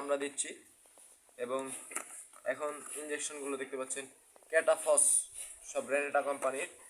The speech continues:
এবং দেখতে পাচ্ছেন যে Aminovit Plus, এটা পপুলার Aminovit, পঞ্চাশ এমএল করে, এই দেখতে পাচ্ছেন দুটি এনেছি।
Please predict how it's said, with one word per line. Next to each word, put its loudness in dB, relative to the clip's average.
এবং -4
দেখতে -4
পাচ্ছেন -2
যে 2
Aminovit 0
Plus, 2
এটা -10
পপুলার -2
Aminovit, -6
পঞ্চাশ -4
এমএল -8
করে, 2
এই -16
দেখতে -6
পাচ্ছেন -6
দুটি -10
এনেছি। -10